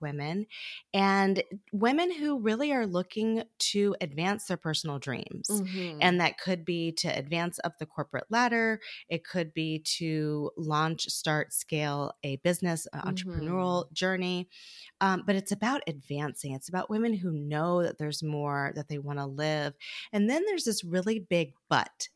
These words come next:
Speaker 1: B U T. It's, like, highlighted in neon lights, bolded, underlined, but they
Speaker 2: Mm-hmm.
Speaker 1: feel overwhelmed, stuck, anxious,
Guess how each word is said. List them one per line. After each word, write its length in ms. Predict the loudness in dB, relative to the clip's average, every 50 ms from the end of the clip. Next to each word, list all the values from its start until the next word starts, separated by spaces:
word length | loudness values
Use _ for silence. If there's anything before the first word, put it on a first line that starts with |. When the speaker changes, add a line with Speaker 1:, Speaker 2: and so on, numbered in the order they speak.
| -10
Speaker 1:
B 340 | -4 -2 0 0 2 0 -2 -2 -4
U 280 | -2 -2 -2 -2 -2
T. 420 | -2 -4 -4 -2 0 -2 -2 -2 -4
It's, 220 | -4 -6 -6 -6
like, 300 | -4 -2 -2 -4 -4 -8 -20 -20 -20 -20 -12 -4 2
highlighted 1000 | 4 4 4 6 6 6 6 6 6 4 4 4 4 4 4 4 4 2 2 0
in 200 | -2 -4 -2 0
neon 320 | 2 2 2 4 2 2
lights, 300 | 0 -2 -2 -4 -6 -8
bolded, 360 | -6 -4 -2 -2 -2 -2 -4 -4
underlined, 440 | -6 -6 -6 -4 -4 -2 -4 -4 -6 -8 -12 -14 -14 -14 -16 -6 2
but 460 | 6 6 6 6 4 0 -6 -12 -12 -12 _ -20 -18 -16 -16 -18 _ _
they 280 | 2 4 4 4 4 2
Speaker 2:
Mm-hmm. 180 | 0 -2 -6
Speaker 1:
feel 440 | -4 -2 0 0 0 0 0 -2 -4 _ 0
overwhelmed, 720 | 0 0 0 0 0 0 0 0 0 0 0 -2 -2 -4
stuck, 520 | -6 -6 -4 -2 -2 0 0 0 -2 -6 -12 -20 _ _ _ -6
anxious, 680 | -4 -2 -2 0 0 0 0 0 0 0 0 -2 -4